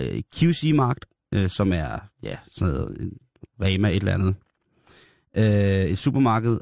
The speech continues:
og han var virkelig træt af, at, øh, når hans medarbejdere mødte ind, så havde de ikke den, den, øh,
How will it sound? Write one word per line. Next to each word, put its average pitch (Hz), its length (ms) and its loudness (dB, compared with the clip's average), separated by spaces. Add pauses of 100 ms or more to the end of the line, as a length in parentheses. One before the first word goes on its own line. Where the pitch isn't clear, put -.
og 110 280 2
han 127 200 4
var 139 100 2
virkelig 139 320 -2
træt 139 260 -2
af, 123 260 -4
at, 117 280 -4
øh, 104 380 2 (460)
når 107 100 2
hans 107 140 2
medarbejdere 117 420 2
mødte 107 180 4
ind, - 140 -2
så 123 120 0
havde 113 160 4
de 107 80 0
ikke 117 160 -4
den, 101 440 0 (760)
den, 110 120 2
øh, 95 60 0